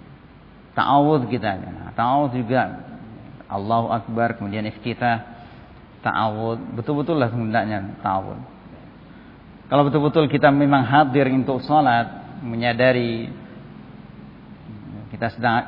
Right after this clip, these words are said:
kita akan berbincang, berbicara dengan Allah, berdiri di hadapan Allah. Hampir-hampir tidak akan mungkin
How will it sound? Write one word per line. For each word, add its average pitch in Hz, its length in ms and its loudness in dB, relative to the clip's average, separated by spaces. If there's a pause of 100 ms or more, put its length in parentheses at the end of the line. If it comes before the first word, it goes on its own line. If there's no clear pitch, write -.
kita 120 320 0
akan 117 240 0
berbincang, 117 640 0
berbicara 113 560 2
dengan 110 240 -2
Allah, 120 320 0
berdiri 113 480 -2
di 110 80 0
hadapan 107 320 -2
Allah. 104 320 -2
Hampir-hampir 131 720 0
tidak 131 320 2
akan 143 160 2
mungkin 165 320 0